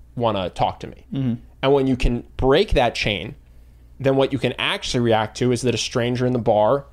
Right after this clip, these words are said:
Speaker 1: didn't wanna talk to you, which is not a big deal. Or a boss that has said compliments to you sometimes, or maybe never is and is always a dick,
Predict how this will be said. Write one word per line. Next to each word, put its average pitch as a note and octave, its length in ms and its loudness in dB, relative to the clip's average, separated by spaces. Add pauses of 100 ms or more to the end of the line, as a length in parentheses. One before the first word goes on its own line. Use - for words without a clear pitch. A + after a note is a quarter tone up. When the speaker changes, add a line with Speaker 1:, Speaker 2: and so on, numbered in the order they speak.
(140)
Speaker 1:
didn't A#2 180 -2
wanna C3+ 140 2
talk F3 260 0
to F2 60 -8
you, F2 60 -6
which G#2 100 -8
is G#2+ 100 -6
not A#2+ 160 2
a A#2 40 0
big A#2 120 0
deal. C3 160 2
Or A2 160 4
a A#2+ 40 2
boss B2 380 2
that B2 200 0
has B2 320 -2 (200)
said C#3 280 -2
compliments B2+ 420 -2
to C3 120 -4
you B2+ 60 0
sometimes, B2+ 480 0
or D3 120 0
maybe D#3+ 200 0
never E3 280 2
is D#3 100 2
and D3 120 0
is C#3 80 2
always C#3+ 200 4
a C3+ 60 -4
dick, C#3 260 0